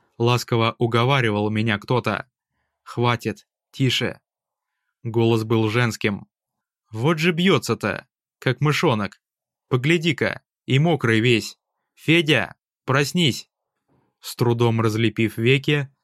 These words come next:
убрав от лица сведенные судорогой руки, я повел глазами по сторонам. Кто говорит со мной? Почему меня уговаривают проснуться,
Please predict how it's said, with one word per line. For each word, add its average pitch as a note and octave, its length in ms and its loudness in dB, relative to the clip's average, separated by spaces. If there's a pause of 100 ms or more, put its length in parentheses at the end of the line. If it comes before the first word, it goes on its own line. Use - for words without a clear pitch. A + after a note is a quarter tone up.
(260)
убрав A#2+ 440 2
от A#2 120 -6
лица A#2 360 0
сведенные A2+ 640 0
судорогой A2 560 0
руки, B2+ 460 0 (380)
я B2 240 2
повел B2+ 400 2
глазами A2+ 500 0
по A2+ 140 -4
сторонам. A#2 640 -2 (340)
Кто E3 240 -2
говорит D3+ 360 2
со A2+ 140 -4
мной? A2 400 -4 (260)
Почему C3+ 400 0
меня C#3 320 2
уговаривают B2+ 800 2
проснуться, C3 720 -2